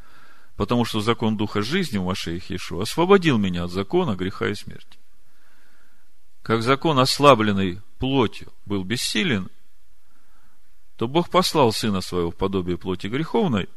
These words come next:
в жертву за грех, и осудил грех во плоти, чтобы оправдание закона исполнилось в нас,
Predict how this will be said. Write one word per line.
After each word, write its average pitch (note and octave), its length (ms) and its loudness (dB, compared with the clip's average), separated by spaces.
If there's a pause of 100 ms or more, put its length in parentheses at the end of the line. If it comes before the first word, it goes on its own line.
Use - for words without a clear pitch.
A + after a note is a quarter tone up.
в F#2+ 60 -8
жертву F#2+ 320 -2
за F2+ 120 -2
грех, E2+ 360 -6
и G#2+ 80 -4
осудил D#3 460 2
грех G#2 360 2
во E2+ 100 -2
плоти, G2+ 460 0 (440)
чтобы B2+ 500 -2
оправдание B2+ 840 6
закона C3 500 0
исполнилось D#3 720 0
в G2 160 -2
нас, F2+ 340 0